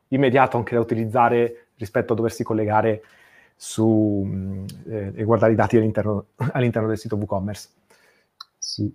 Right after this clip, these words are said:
Speaker 2: ci aiuta
Speaker 1: Ehm,
Speaker 2: molto nella, in questa fase di, anche di analisi delle informazioni, della, di tutti i report appunto che facciamo poi regolarmente per valutare come, come proseguire nei mesi su-, successivi.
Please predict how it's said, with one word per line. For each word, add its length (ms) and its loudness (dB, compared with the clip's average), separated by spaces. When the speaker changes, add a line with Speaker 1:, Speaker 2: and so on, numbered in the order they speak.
Speaker 2:
ci 140 -2
aiuta 220 10
Speaker 1:
Ehm, 80 6
Speaker 2:
molto 280 4
nella, 300 4
in 80 2
questa 340 -4
fase 500 0
di, 220 -2
anche 220 0
di 100 4
analisi 680 4
delle 200 -2
informazioni, 840 -2
della, 420 0
di 140 -14
tutti 280 -6
i 20 2
report 420 2
appunto 320 0
che 120 -2
facciamo 480 -2
poi 140 0
regolarmente 800 2
per 160 -2
valutare 840 -2
come, 540 -4
come 220 2
proseguire 1040 2
nei 160 -2
mesi 280 -2
su-, 180 -8
successivi. 760 -4